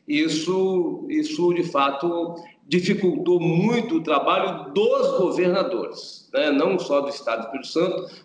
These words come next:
mas dos governadores, porque isso estabeleceu uma disputa política permanente em torno dos assuntos da pandemia. Seja com relação a medicamento, seja com relação ao uso de máscara,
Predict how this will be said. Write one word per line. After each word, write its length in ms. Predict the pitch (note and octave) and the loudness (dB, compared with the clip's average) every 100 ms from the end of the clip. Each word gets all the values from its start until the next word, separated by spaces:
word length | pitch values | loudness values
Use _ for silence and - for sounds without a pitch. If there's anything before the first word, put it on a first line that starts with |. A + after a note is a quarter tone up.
| - | -2
mas 200 | E3 D#3+ | 0 0
dos 340 | D3 E3+ E3+ | 2 2 2
governadores, 760 | F3+ F3 F#3 F#3 C3 C#3 D#3 D3+ | 0 2 2 2 0 0 0 0
porque 720 | D#3 D3+ C3+ D3+ D#3+ D#3 D#3 - - | -2 -2 0 0 0 -4 -12 -14 -2
isso 380 | E3+ G3+ - | 2 2 2
estabeleceu 680 | F3+ - D#3 D3 C#3 - D3 | -2 -2 -2 0 -2 -2 0
uma 200 | D3 E3+ | 2 2
disputa 760 | E3+ G3 - - A3+ C4+ C4 A3+ | 2 0 -2 -6 -2 -2 0 -2
política 800 | D#3+ F#3 D3+ D#3 D3+ - E3 E3+ - - - _ _ | 0 0 2 0 -2 -2 0 2 -2 -8 -18 _ _
permanente 840 | F3+ F#3+ F#3+ E3+ D3 D#3+ F#3 F#3 G3+ | 2 4 4 4 4 2 2 0 0
em 280 | G3 - | 0 -2
torno 300 | - F#3 F#3 | 0 2 2
dos 160 | F3+ F3 | 0 0
assuntos 380 | F#3 - F3+ - | -2 0 -4 -2
da 100 | G3+ | -2
pandemia. 800 | G3+ G#3+ A3 F3+ D#3+ - - - - - | 0 2 2 4 2 0 -6 -12 -20 -20
Seja 320 | - C#4+ C#4 | -2 0 2
com 140 | A#3+ G#3+ | 2 2
relação 420 | F#3 F3 E3 F3 | 2 2 0 0
a 60 | E3 | 2
medicamento, 880 | D#3+ D3+ C#3+ A2+ C3 G3 G#3+ - | 0 0 -2 0 2 2 0 -2
seja 240 | - F3+ E3+ | -2 0 0
com 80 | D#3 | -2
relação 420 | C#3+ C#3 A#2+ D3 | 0 0 -2 -2
ao 120 | C#3 | 0
uso 160 | C#3 B2 | 0 -2
de 80 | A#2 | -2
máscara, 640 | A2 D3 E3 - E3+ E3 | 0 2 0 0 0 0